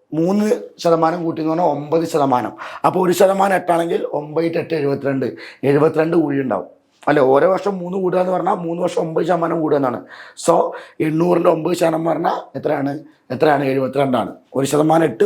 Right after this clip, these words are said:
ഒമ്പത് ശതമാനം ഒമ്പത് എട്ട് എഴുപത്തിരണ്ട്, എഴുപത്തിരണ്ട് കൂടുക. അപ്പൊ എഴുപത്തിരണ്ട് കൂടുക എന്ന് പറഞ്ഞാൽ ഉത്തരം കിട്ടി.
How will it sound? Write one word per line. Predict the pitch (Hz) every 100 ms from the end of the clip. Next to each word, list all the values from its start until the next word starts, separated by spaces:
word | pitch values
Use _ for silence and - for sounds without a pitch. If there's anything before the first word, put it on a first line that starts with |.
| -
ഒമ്പത് | 143 139
ശതമാനം | 147 151 170 160
ഒമ്പത് | 131 131 139 147
എട്ട് | 151
എഴുപത്തിരണ്ട്, | 139 131 135 151 453 453 - - 127
എഴുപത്തിരണ്ട് | 143 147 151 151
കൂടുക. | 135 113
അപ്പൊ | - 175
എഴുപത്തിരണ്ട് | 143 135 139 156
കൂടുക | 147 139
എന്ന് | 147
പറഞ്ഞാൽ | 151 -
ഉത്തരം | 247 247 214
കിട്ടി. | -